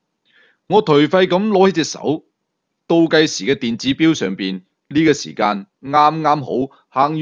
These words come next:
咗最後嘅一秒。我一直以為海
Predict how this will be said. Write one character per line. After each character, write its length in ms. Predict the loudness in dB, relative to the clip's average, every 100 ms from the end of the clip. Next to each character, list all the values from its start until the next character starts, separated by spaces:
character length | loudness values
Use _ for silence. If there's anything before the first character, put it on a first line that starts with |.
| -4
咗 120 | -6
最 280 | -2 0 0
後 120 | 0
嘅 80 | -2
一 200 | -2 -2 -6
秒。 260 | -16 -16 -18 _ _ _ _ _ _ _ _ _ _ _ _ _ _ _
我 120 | -2
一 120 | 0
直 120 | 0 -4
以 240 | -6 -6
為 340 | -6 -6 -10 -14 _
海 180 | _ 2